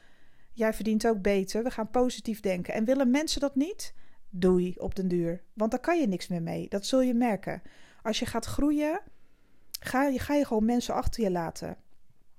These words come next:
Zelfs mensen waarvan je nooit had verwacht van: "Hè, gaan wij niet meer met elkaar om? Wat erg." Weet je wel, we kennen elkaar al ons hele leven. Ook zulke mensen.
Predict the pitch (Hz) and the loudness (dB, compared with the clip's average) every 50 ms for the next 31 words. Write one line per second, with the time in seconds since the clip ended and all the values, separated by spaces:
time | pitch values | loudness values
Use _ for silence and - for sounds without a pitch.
0 | - - - - - 226 220 226 220 214 208 220 233 247 - - 233 240 262 320 | -20 -20 -10 -2 2 4 4 4 4 4 4 4 4 2 0 0 -2 -2 -2 -4
1 | - - - - - - - - - - _ - - - - 202 196 - 208 196 | -8 -12 -20 -20 -20 -20 -20 -20 -20 -20 _ -20 -18 -8 -4 -2 0 2 2 2
2 | 190 185 196 208 226 226 220 208 208 - - 180 170 175 180 208 269 - - - | 2 2 4 2 2 2 0 -2 -2 -2 -2 -2 -2 0 0 0 -2 -4 -6 -8
3 | - - - 175 175 175 170 165 160 160 180 226 294 349 - - - - - - | -8 -6 -6 -6 -6 -6 -8 -8 -6 -4 -2 -4 -4 -6 -8 -16 -20 -20 -20 -20
4 | - - - - - - - - - 196 180 180 190 196 214 202 202 196 190 185 | -20 -20 -20 -20 -20 -18 -14 -10 -6 -4 -4 -2 0 0 2 2 2 2 0 0
5 | 185 185 180 180 175 - - 175 - 190 214 240 233 196 - - - 156 170 208 | -2 -2 -2 -2 -4 -4 -6 -6 -4 -2 -2 0 -2 -2 -4 -6 -6 -4 -4 -4
6 | 240 240 - - 202 202 202 214 208 202 190 - 196 214 226 220 - 226 220 220 | -4 -4 -2 -4 -4 -2 -2 -4 -4 -4 -4 -2 -2 -2 -2 -2 -4 -4 -2 -2
7 | 214 220 214 208 208 202 202 208 202 202 196 202 208 220 214 - - - - - | -2 -2 -2 -2 -2 -2 -2 0 0 0 0 0 0 -2 -2 -4 -8 -10 -6 -2
8 | - 240 247 - - - 254 247 - - 190 185 175 175 170 160 - - 165 170 | 0 0 0 0 0 2 0 2 0 0 -2 -2 -2 -2 -4 -4 -6 -8 -10 -10